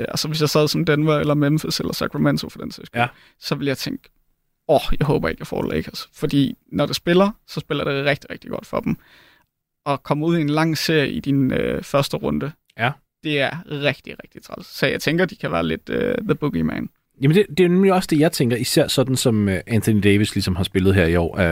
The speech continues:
Speaker 2: Øh, jeg er stadig ikke fatte, at han ikke kom med i, til en, til en All-Star-kamp. Altså, jeg ved godt, han missede tid, men <laughs> give me a break. Altså, vi snakker seksogtyve point, tolv en halv rebounds, to blocks, næsten tre assists, øh,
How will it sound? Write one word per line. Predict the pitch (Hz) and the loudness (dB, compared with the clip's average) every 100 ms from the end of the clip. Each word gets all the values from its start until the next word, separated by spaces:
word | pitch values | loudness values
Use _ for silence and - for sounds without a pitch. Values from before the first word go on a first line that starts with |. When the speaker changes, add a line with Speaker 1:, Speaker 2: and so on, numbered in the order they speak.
| 80 | 0
Speaker 2:
Øh, | 78 - - _ - | -2 -8 -20 _ -6
jeg | |
er | 90 | -6
stadig | - 92 | -4 -4
ikke | 82 | -4
fatte, | 80 85 | -6 -4
at | 78 | -4
han | 71 | -6
ikke | - | -6
kom | - | -6
med | 62 | -4
i, | 65 58 - | -4 -4 -8
til | - 76 | -4 0
en, | 73 60 | 0 -2
til | - 78 | 0 0
en | |
All-Star-kamp. | 64 - - - - - | 0 -4 -8 -8 -8 -4
Altså, | 85 | 0
jeg | 90 | 0
ved | 92 | 0
godt, | 95 87 | -2 2
han | 90 | 2
missede | 85 82 | 2 0
tid, | 76 87 | 0 -2
men | 67 71 65 - _ _ | -2 -4 -6 -10 _ _
<laughs> | - - - - | -12 -6 -6 0
give | 92 | 2
me | 78 | 4
a | |
break. | 62 69 60 - | 2 -2 -6 -8
Altså, | 87 78 | -6 -4
vi | 73 | -4
snakker | 76 76 73 | -2 0 0
seksogtyve | 73 85 85 - 82 | 0 0 0 0 0
point, | 78 82 80 - - _ _ | 2 2 0 -4 -20 _ _
tolv | - 95 | -6 -6
en | 80 | -4
halv | 92 - | -8 -8
rebounds, | 87 87 82 78 80 | -8 -2 0 0 -2
to | - 101 | 0 2
blocks, | 87 87 95 - | 4 2 2 -2
næsten | 87 82 85 | -2 -2 -2
tre | - | -2
assists, | 64 - 90 87 - - | 0 2 4 2 -2 -4
øh, | 82 80 | 0 0